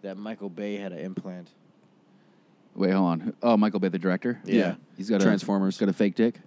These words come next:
Speaker 1: I,
Speaker 3: Probably.
Speaker 1: not a fake dick, no. I heard he had an implant.
Speaker 2: Allegedly.
Speaker 1: Allegedly.
Speaker 3: Anybody who
Speaker 1: I
Speaker 3: makes
Speaker 1: heard this from a female.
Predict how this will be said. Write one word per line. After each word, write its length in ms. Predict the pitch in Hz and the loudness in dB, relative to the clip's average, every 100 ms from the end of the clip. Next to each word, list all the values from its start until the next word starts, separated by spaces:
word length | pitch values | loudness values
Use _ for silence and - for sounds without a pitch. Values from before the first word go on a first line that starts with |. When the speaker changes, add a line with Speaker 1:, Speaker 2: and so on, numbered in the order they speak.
| _ | _
Speaker 1:
I, 40 | - | -4
Speaker 3:
Probably. 300 | 104 95 95 | 0 2 4
Speaker 1:
not 120 | 123 | 4
a 100 | 156 | 4
fake 260 | 127 131 117 | 4 4 4
dick, 280 | 110 92 - | 2 0 -2
no. 300 | 98 80 - | -8 -8 -8
I 120 | - 113 | -4 2
heard 160 | 123 | 2
he 80 | 113 | 2
had 100 | 110 | 0
an 80 | 98 | -4
implant. 520 | 104 104 87 76 - _ _ _ - | -8 -12 -14 -18 -20 _ _ _ 2
Speaker 2:
Allegedly. 520 | 113 120 110 87 85 - _ - | 6 6 6 2 0 -2 _ -4
Speaker 1:
Allegedly. 600 | 123 143 143 120 92 - - | 4 4 4 2 -6 -10 0
Speaker 3:
Anybody 380 | 147 160 165 160 | 2 6 6 8
who 100 | 147 | 6
Speaker 1:
I 80 | |
Speaker 3:
makes 80 | 139 | 8
Speaker 1:
heard 100 | 175 | 8
this 140 | 196 180 | 8 6
from 100 | 190 | 2
a 80 | |
female. 420 | 160 170 143 98 | 2 -2 -4 -6